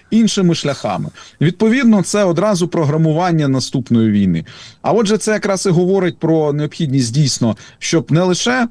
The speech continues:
були проекти нормально пропрацьовані, ті документи, про які ми говоримо зараз,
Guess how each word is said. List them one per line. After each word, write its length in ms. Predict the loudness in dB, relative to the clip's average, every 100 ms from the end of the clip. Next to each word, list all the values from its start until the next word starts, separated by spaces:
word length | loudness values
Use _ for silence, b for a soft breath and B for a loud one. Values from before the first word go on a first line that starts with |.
| -4
були 320 | -2 2 2
проекти 560 | 0 0 0 -2 -4 -4
нормально 560 | -2 -2 0 0 0
пропрацьовані, 840 | -2 -4 -4 -6 -2 0 0 0 -2 -6 -4 -2
ті 120 | 0
документи, 540 | 0 0 0 0 0 -2
про 200 | -2 -2
які 200 | -2 0
ми 140 | 0
говоримо 520 | 2 0 0 2 2
зараз, 420 | 0 -2 -2 -4